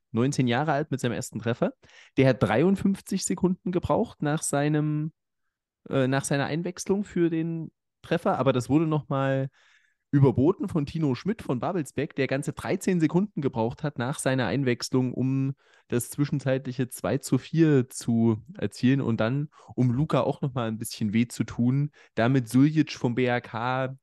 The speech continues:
überholt hat als der Spieler, der nach seiner Einwechslung in dieser Saison am schnellsten getroffen hat. Also da,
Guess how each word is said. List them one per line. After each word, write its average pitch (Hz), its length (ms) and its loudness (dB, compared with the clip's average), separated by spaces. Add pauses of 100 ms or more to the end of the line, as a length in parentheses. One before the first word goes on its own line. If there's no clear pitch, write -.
(120)
überholt 120 560 0
hat 127 240 -8
als - 500 -6 (300)
der 117 120 4
Spieler, 131 400 0
der 120 140 0
nach 117 140 -2
seiner 113 240 -2
Einwechslung 113 640 -2
in 98 120 -6
dieser 113 220 -2
Saison 107 560 -4
am 107 160 -6
schnellsten 107 420 -2
getroffen 98 420 -4
hat. 107 200 -8 (1120)
Also 104 480 2
da, 110 480 0